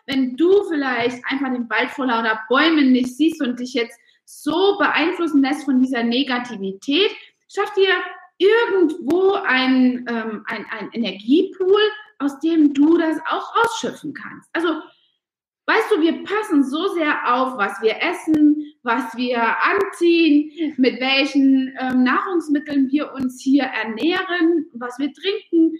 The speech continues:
Und wir passen nicht darauf auf, was wir in unsere Rübe hineinlassen, also,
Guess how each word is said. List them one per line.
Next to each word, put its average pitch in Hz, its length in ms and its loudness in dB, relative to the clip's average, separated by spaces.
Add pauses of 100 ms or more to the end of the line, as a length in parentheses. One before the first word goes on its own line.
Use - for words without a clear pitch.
(140)
Und 285 120 4
wir 269 120 0
passen 311 300 0
nicht 302 280 2
darauf 302 300 -6
auf, 302 180 -4
was 277 160 -6
wir 294 140 -8 (240)
in 311 160 2
unsere 302 320 4
Rübe 339 400 4
hineinlassen, 208 800 -2
also, 247 220 0